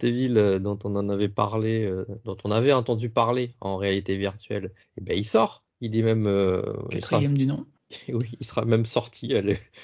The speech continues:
Speaker 1: quand on va parler de, de, de cette actu, justement, je crois que c'est le vingt et un, vingt et un octobre, euh, uniquement sur Oculus Quest deux.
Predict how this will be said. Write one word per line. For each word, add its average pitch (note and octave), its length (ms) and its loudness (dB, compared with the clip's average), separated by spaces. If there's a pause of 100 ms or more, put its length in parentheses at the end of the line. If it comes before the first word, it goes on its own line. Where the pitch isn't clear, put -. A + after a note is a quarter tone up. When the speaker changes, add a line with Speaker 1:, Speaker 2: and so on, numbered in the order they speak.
(220)
Speaker 1:
quand - 200 -8
on A2+ 60 2
va G2 120 2
parler G2+ 300 2
de, F#2+ 80 2
de, F#2+ 420 -4
de G#2 140 -6
cette A2 220 -6
actu, G#2 340 -2
justement, A#2+ 440 -4
je C#3+ 60 -14
crois - 100 -4
que A2+ 60 -10
c'est F#2+ 100 -10
le F#2+ 60 -4
vingt A#2+ 180 2
et A2+ 40 8
un, G#2 100 6
vingt A2+ 280 -4
et A#2 60 2
un G#2+ 60 2
octobre, A2+ 560 -4 (280)
euh, A2+ 200 8 (100)
uniquement F3 800 2
sur - 560 -6
Oculus G#2 340 -2 (100)
Quest D3+ 220 2
deux. A#2+ 200 -2